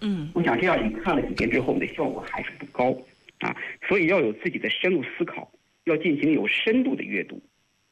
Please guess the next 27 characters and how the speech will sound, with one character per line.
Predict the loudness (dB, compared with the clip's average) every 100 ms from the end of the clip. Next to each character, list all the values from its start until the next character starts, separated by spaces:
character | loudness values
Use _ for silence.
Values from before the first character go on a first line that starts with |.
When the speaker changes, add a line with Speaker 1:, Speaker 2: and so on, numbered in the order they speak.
| _ _
Speaker 2:
啊， | -14 -14 -18 _ -2
所 |
以 | 2
我 | 4 2
对 | 2
我 | 2
们 | 0
的 | -4
学 | -2 -2
生 | 0
呢， | -2
有 | -2 -10
这 | -10
么 | -10 -10
三 | -10 -8
个 | -6
要 | -4 -4
求。 | -6 -10 -4
Speaker 1:
嗯。 | 2 2
Speaker 2:
啊， | 2 -2 -10 -10 -12 -2
第 | 0
一 | 2
个 | 4
要 | 4
求 | 2
就 | 0 0
是 | 0